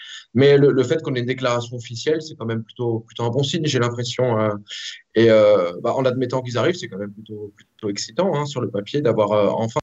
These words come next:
des nouveaux constructeurs qui reviennent. Ce serait le premier depuis Honda à, à revenir en Formule un, donc ce serait, euh, le premier depuis dix ans au moment où ils arriveraient, donc ce serait quand même sympa. Moi, ça m'interroge beaucoup personnellement sur la, la, la, l'implication de Mercedes, si jamais il y avait d'autres marques allemandes qui étaient amenées à, à, à venir, je sais pas vous, mais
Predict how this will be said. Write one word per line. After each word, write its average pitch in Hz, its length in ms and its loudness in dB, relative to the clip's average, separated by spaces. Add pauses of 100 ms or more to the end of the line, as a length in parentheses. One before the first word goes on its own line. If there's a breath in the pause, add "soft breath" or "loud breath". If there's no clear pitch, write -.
des 113 60 -2
nouveaux 110 180 -2
constructeurs 113 440 -6
qui - 140 -12
reviennent. 127 280 0
Ce - 120 -12
serait - 160 -10
le 101 80 -6
premier 113 220 -4
depuis 113 240 -4
Honda 113 320 2
à, 104 180 -6 (600 soft breath)
à 113 80 -2
revenir 113 280 -2
en 104 60 -6
Formule 104 340 -6
un, 208 200 0
donc 110 200 -10
ce 101 120 -12
serait, 101 320 -4
euh, 95 500 -6
le - 60 -6
premier 117 200 0
depuis 117 220 -4
dix 113 240 0
ans 190 240 0
au 113 60 -6
moment 110 240 2
où 107 40 0
ils 107 80 -6
arriveraient, 107 340 -4
donc 117 180 -8
ce - 80 -16
serait 110 280 -8
quand 117 140 -14
même 107 100 -2
sympa. 131 460 0 (500 loud breath)
Moi, 156 120 4
ça 180 120 -2
m'interroge 135 480 -4
beaucoup 180 400 -12
personnellement 135 720 -8
sur 127 180 -12
la, 110 280 0
la, 101 260 2 (520)
la, 101 200 -6
l'implication 120 400 -2
de 151 60 0
Mercedes, 139 360 2
si 123 200 -6
jamais 117 200 0
il 117 40 2
y - 20 2
avait 107 140 -4
d'autres 117 180 -4
marques 120 220 -2
allemandes 120 320 0
qui 120 100 -10
étaient 110 140 -8
amenées 110 260 0
à, 104 80 -4
à, 101 520 -4
à - 40 -4
venir, 113 240 0
je 113 80 -4
sais 117 140 -6
pas 113 120 -2
vous, 123 160 -2
mais 123 200 2